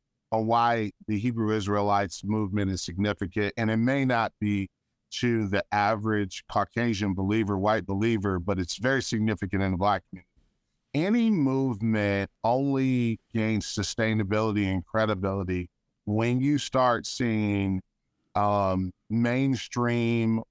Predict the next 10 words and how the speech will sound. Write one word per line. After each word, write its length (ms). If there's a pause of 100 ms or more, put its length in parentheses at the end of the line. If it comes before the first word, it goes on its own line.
(160)
or 640 (320)
middle 520
to 200
upper 220
class 720
or 240
influential 840
people 600
accepting 720
that 180